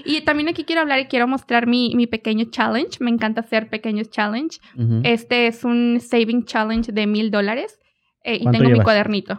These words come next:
Speaker 1: A-, apenas lo acabo de empezar.
Speaker 2: <laughs>
Speaker 1: Entonces, claro, tengo mis ahorros, pero también ese es algo ahora sí que un, un challenge pequeño y divertido.
Speaker 2: Como jueguitos
Speaker 1: Ándale,
Speaker 2: padres,
Speaker 1: como
Speaker 2: ¿no?
Speaker 1: jueguitos padres, sí.
Speaker 2: Ujú.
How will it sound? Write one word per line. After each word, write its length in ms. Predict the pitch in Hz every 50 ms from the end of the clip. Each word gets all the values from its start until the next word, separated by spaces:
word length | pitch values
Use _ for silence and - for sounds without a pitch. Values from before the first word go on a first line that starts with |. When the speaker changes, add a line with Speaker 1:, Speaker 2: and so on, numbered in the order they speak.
| - -
Speaker 1:
A-, 200 | 254 - - - -
apenas 300 | 262 254 - 262 254 233
lo 60 | 226
acabo 220 | 220 - 226 214 214
de 40 | 202
empezar. 440 | 208 202 - - - - - 196 - - - -
Speaker 2:
<laughs> 160 | - 226 208
Speaker 1:
Entonces, 520 | 247 254 254 277 262 247 247 294 294 - - 226 - 165 _
claro, 260 | - 294 277 247 240 247
tengo 220 | - 262 277 302
mis 220 | 330 359 359 359
ahorros, 380 | 359 302 254 247 196 208 - - _
pero 200 | 285 269 254 254
también 280 | 277 269 269 269 269
ese 120 | 277 294 311
es 100 | 302 -
algo 160 | 285 269 262
ahora 140 | 269 277 277
sí 180 | 277 - 262
que 240 | 226 - 269 262 247
un, 220 | 233 240 262 262 -
un 300 | 247 233 254 269 269 254
challenge 420 | - 285 233 233 240 247 254 233
pequeño 380 | - _ 233 233 240 226 220 226
y 20 |
divertido. 440 | 247 254 233 220 220 220 - 233 247
Speaker 2:
Como 140 | 139 143 139
jueguitos 540 | - 151 151 156 156 - 180 175 170 - _ -
Speaker 1:
Ándale, 180 | - - - -
Speaker 2:
padres, 120 | 587 - 508
Speaker 1:
como 140 | 523 403 349
Speaker 2:
¿no? 60 | 359
Speaker 1:
jueguitos 340 | 349 339 311 - - 349 349
padres, 380 | _ 311 277 262 269 320 - -
sí. 180 | - - -
Speaker 2:
Ujú. 220 | 113 113 113 117